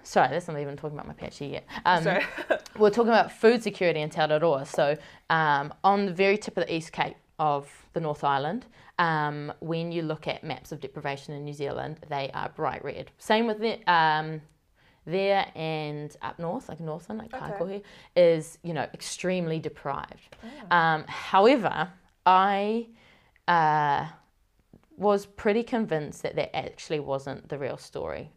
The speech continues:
Speaker 1: um, because they're a very isolated community, um, very connected to,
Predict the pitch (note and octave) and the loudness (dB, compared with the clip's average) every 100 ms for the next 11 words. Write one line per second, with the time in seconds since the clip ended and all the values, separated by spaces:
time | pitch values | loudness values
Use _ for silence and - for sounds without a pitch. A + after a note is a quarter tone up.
0 | - C3+ C#3 C#3+ - C3+ C3+ - C#3 C#3 | -10 -10 -10 -14 -10 -10 -10 -8 -8 -2
1 | G3 G#3+ F3 E3+ D#3 D3+ - D3 C#3 C3 | 0 2 0 0 -6 -6 -10 -12 -10 -8
2 | C3+ C#3 - - - - C#3+ - - C#3 | -6 -8 -12 -20 -20 -10 -8 -8 -10 -12
3 | D3 D3+ - D#3 D#3 D3+ D3+ D3 D3 D3+ | -12 -12 -14 -12 -4 -4 -4 -6 -6 -8
4 | D#3+ _ _ _ _ _ - F3+ - E3+ | -10 _ _ _ _ _ -6 -6 -4 -4
5 | E3 - E3 D#3 D3+ D3 D3 D3 | -4 -4 -2 0 -2 -2 -4 -6